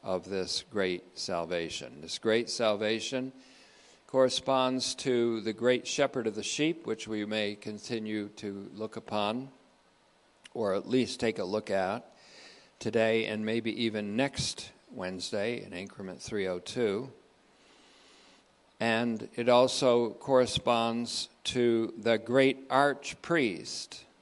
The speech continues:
who lives everlastingly to make intercession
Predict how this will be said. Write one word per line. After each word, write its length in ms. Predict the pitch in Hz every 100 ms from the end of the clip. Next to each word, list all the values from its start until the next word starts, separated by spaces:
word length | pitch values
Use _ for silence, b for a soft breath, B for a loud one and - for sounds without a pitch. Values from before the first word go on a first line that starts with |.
| _ _ _ _ _ _
who 80 | -
lives 380 | 110 120 110 117
everlastingly 1000 | 117 113 107 120 135 - 113 98 95 110
to 120 | -
make 280 | 107 110 -
intercession 960 | 110 104 - 143 139 - 110 104 107